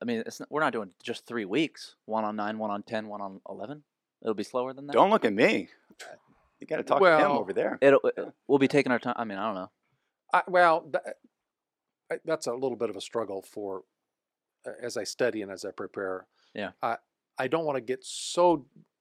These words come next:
Speaker 3: bogged down in details that we lose sight of the forest because we're looking at every little twig on the tree.
Speaker 1: <laughs> Right.
Speaker 3: Um, but sometimes to help understand the beauty of the forest, you've gotta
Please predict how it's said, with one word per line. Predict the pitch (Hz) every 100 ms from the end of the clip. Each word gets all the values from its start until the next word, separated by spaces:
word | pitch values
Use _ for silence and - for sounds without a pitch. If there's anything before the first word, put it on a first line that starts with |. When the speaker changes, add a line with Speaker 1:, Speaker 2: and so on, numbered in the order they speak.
| -
Speaker 3:
bogged | 135 123 113
down | 113 110
in | 101
details | 101 110 - 95 92 98 - _ _ _ 127
that | 113
we | 113
lose | 113 113 - - - -
sight | - - 135 127 113
of |
the | 101
forest | - 117 95 92 - - _
because | 107 - 101
we're | 101
looking | 107 107
at | 101 101
every | 101 95
little | 82 _
twig | - 117 95
on |
the | -
tree. | - 117 - 135 139 -
Speaker 1:
<laughs> | -
Right. | 98 95 - -
Speaker 3:
Um, | 127 110 107 110 _ _ -
but | 135 131 127 _ _ _ _
sometimes | - 151 147 139 139 -
to | 135 131
help | - 139 120 -
understand | 117 98 - 131 123
the | 101
beauty | 104 131 180 160
of |
the | 110
forest, | - 113 101 -
you've | 104
gotta | 113 104